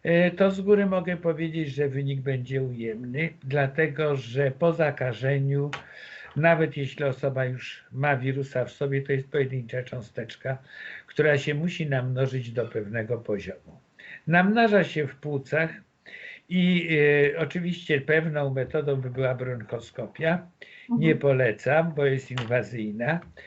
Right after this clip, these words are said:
Speaker 1: Robi się wymaz, który już daje obciążenie, że wynik ujemny nie, e, koniecznie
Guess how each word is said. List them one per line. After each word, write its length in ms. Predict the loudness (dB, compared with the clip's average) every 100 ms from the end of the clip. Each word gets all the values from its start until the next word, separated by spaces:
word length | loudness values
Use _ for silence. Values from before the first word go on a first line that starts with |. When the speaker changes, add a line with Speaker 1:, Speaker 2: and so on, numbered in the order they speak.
| -18 -4
Speaker 1:
Robi 360 | 4 4 4 -2
się 220 | -2 -2
wymaz, 480 | 0 -2 -2 -6 -10
który 320 | _ -6 -4
już 260 | -2 -4 -2
daje 400 | 2 2 4 0
obciążenie, 960 | -2 -6 -6 -6 -4 -4 -2 0 0 -2 -20 -20 -20
że 200 | -2 0
wynik 420 | 0 0 -4 -4 -4
ujemny 720 | 2 2 2 0 -2 -2 -6 -10 -12 -8
nie, 400 | -4 0 2 0
e, 380 | -4 -4 -2 -4 -10 -18 -18 -18 -20 _
koniecznie 840 | 2 2 2 0 -4 -4 0 0